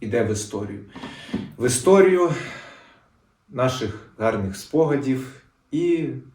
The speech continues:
самої продукції Apple. Моя рекомендація, друзі, ні в якому разі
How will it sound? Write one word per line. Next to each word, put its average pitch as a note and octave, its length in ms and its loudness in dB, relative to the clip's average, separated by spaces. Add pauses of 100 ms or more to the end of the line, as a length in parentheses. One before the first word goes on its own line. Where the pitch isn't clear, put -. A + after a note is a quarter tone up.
(140)
самої A#2 540 -2
продукції G#2 840 -6 (220)
Apple. F#2+ 320 -8 (600)
Моя F#3 220 8
рекомендація, D#3 760 4
друзі, G2 460 -6 (380)
ні D3+ 240 -2
в D#3+ 100 -2
якому D3+ 560 2
разі D3 540 0